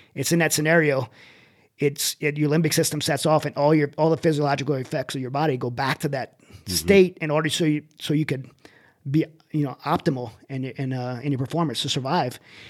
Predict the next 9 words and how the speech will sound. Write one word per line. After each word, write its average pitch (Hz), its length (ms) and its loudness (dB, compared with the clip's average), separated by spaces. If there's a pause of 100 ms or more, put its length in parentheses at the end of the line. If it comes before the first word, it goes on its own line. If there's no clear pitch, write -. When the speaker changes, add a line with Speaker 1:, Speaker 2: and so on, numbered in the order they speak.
(140)
Speaker 1:
And 143 140 2
when 156 120 4
that 151 260 4
occurs 160 600 4
outside 165 400 4
of 165 140 6
a 143 200 -2 (120)
real 165 500 6
threat 160 540 2